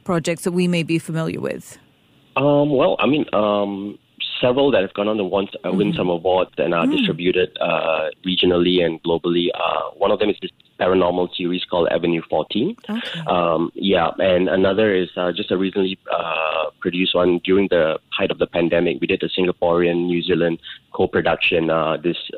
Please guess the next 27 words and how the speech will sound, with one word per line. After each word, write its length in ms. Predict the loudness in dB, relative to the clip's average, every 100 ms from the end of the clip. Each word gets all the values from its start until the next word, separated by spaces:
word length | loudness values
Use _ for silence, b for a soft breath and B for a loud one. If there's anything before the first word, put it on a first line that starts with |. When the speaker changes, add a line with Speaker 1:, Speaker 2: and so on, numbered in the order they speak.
| -4
Speaker 2:
uh, 300 | 0 2 2 -2 -10 -6
series 320 | -2 0 0
called 360 | -2 2 2 0
Korban. 580 | 0 2 2 0 -2 -6 -12 B B B
And 560 | 0 2 2 2 0 -2
it's 240 | -2 -2
gone 180 | 2 4
on 140 | 4 4
to 340 | 0 0 -2 0
do 140 | 0
a 40 | 2
lot 180 | 2
of, 180 | 2 0
uh, 460 | 0 0 0 -2 -4 -10 -4
rounds 400 | 0 2 0 -2
in 100 | -4
the 80 | -2
award 360 | -2 0 -2 -2
shows 400 | -4 -4 -4 -4
and 120 | -4
the 60 | -2
festival 480 | -4 -4 -4 -2 -2
circuits, 380 | -4 -2 -2 -2
and 140 | 0 0
it 80 | -2
won, 340 | 0 2 2 2
uh, 240 | 2 -2